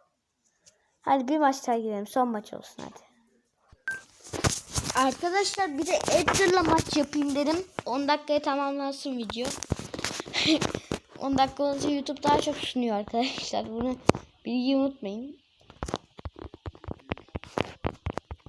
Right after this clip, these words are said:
Aa şerefsiz. Gelme. Eşeli.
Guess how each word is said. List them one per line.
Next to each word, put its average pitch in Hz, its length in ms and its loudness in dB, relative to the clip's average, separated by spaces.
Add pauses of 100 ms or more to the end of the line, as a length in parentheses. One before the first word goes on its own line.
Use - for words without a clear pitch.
(140)
Aa 269 520 2
şerefsiz. 254 1000 -6 (640)
Gelme. 262 460 -2 (4000)
Eşeli. 294 520 -4